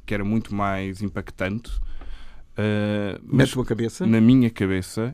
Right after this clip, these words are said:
Speaker 1: e que seria num teatro. No museu, aquilo não resulta, primeiro porque o espaço, e as pessoas que forem ver o espetáculo vão perceber que a casa,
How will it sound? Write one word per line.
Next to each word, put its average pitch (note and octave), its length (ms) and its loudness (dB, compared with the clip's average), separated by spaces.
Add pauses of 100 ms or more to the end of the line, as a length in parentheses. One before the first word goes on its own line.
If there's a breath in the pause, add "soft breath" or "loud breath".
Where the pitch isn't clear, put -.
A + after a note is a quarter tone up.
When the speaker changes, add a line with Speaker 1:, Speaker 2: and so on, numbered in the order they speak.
Speaker 1:
e A#2+ 120 0
que - 100 -8
seria A#2 560 2
num B2+ 220 4
teatro. - 560 -4 (680 soft breath)
No A2+ 160 8
museu, A2+ 540 4
aquilo A2 220 0
não A2 140 2
resulta, A2 320 -6
primeiro G#2+ 420 -4
porque - 180 -14
o - 20 -8
espaço, G2+ 580 -2
e G2+ 80 0
as G2 80 -6
pessoas G2+ 220 -8
que - 80 -14
forem G2+ 180 -2
ver G2 160 -4
o - 20 -10
espetáculo F#2+ 520 -8
vão G2 80 -6
perceber G2 360 -8
que G2+ 120 -8
a F#2+ 80 -6
casa, F#2+ 420 -6